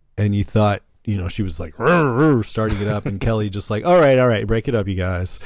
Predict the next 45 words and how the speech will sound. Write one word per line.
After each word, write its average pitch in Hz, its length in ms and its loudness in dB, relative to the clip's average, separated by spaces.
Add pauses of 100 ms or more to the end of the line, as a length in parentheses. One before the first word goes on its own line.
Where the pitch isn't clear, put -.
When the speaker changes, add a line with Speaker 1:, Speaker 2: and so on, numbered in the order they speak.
(160)
Speaker 2:
Yeah. 127 320 2
Speaker 1:
And 110 100 2
they 110 100 2
broke 104 300 -2
up. 104 240 -4
<laughs> - 220 2
I 113 360 -2 (220)
just 92 160 -12
thought - 160 -10
that - 120 -12
was 95 120 -10
cute. - 320 -6 (360)
And 104 140 0
then 104 140 2
the 104 80 0
last 123 320 4
one 95 200 -2
was, 95 280 -4 (120)
that 95 120 -2
I 98 120 0
had, 92 220 -4
was 92 300 -8
when 95 140 -10
Ash 90 340 -6
just 95 220 -8
said, 92 300 -6
"Don't 101 260 -4
talk - 240 -4
bad 123 200 0
about 113 240 0
Mo 123 160 4
and 123 100 0
Larry 131 260 2
here." 110 320 2 (720)
Speaker 2:
What 165 240 -2
was, 202 260 -2
uh, 139 360 2 (380)
when 120 280 0
they 120 140 4
were 113 180 4
doing 117 240 0
the 104 100 0
Ash 117 340 -4
versus 110 360 -4
Ash, 101 400 -4